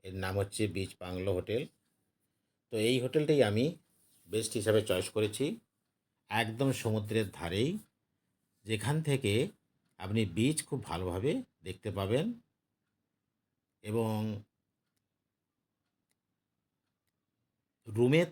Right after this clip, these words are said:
থেকে আপনি সমুদ্রের ঢেউ খুব ভালোভাবে উপভোগ করতে পারবেন। এই হোটেলে দুটো আবাসন রয়েছে।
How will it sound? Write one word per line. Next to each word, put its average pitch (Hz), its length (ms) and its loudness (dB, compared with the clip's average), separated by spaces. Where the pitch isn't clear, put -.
থেকে 117 260 0
আপনি 110 280 0
সমুদ্রের 127 480 0
ঢেউ 120 160 2
খুব 147 120 0
ভালোভাবে 95 400 0
উপভোগ 101 340 0
করতে 87 260 -4
পারবেন। 73 280 -6
এই 156 120 2
হোটেলে 156 220 4
দুটো 131 160 6
আবাসন 120 260 2
রয়েছে। 101 320 0